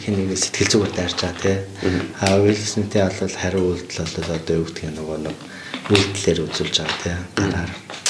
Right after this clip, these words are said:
Speaker 1: Тэгэхээр <clears throat> миний бодлоор бол, хай, энэ жоохон хүчирхийлэл, хүчирхийлэлэр гэхээр жоох хэцүү.
Speaker 2: Мгм.
Speaker 1: А, тэгэхээр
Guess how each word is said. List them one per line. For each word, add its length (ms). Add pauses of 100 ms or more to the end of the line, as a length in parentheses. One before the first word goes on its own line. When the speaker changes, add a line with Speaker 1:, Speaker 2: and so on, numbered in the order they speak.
(800)
Speaker 1:
Тэгэхээр 240 (800)
<clears throat> 720
миний 320
бодлоор 300 (100)
бол, 220 (1120)
хай, 440 (520)
энэ 160
жоохон 640 (240)
хүчирхийлэл, 640
хүчирхийлэлэр 560
гэхээр 240 (160)
жоох 240
хэцүү. 300 (500)
Speaker 2:
Мгм. 160
Speaker 1:
А, 160
тэгэхээр 180